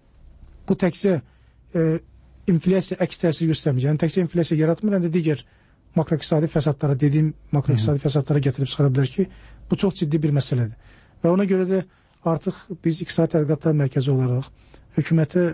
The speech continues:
Speaker 1: deməli, anti-inflyasiya tədbirlərinin gücləndirilməsi haqqında təkliflər paketini göndərmişik və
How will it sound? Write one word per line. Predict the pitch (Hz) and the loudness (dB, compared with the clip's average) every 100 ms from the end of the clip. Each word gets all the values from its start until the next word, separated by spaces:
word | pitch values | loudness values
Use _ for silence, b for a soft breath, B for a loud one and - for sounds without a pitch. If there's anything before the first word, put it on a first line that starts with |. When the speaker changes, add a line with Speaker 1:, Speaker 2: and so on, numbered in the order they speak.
| 160 | -2
Speaker 1:
deməli, | 156 156 160 | -2 0 2
anti-inflyasiya | 151 147 147 165 - 151 | 0 0 0 0 0 -2
tədbirlərinin | 135 147 147 156 151 | 0 0 2 0 0
gücləndirilməsi | 143 151 143 147 143 151 | 0 0 2 0 0 -2
haqqında | - 131 117 - b b b - - | -2 -2 -2 -6 b b b -20 -4
təkliflər | - 143 - 160 | -2 -2 0 0
paketini | 147 139 131 139 | 0 -2 0 2
göndərmişik | 135 127 127 135 - 147 | 2 0 0 -2 -2 -4
və | 156 | -2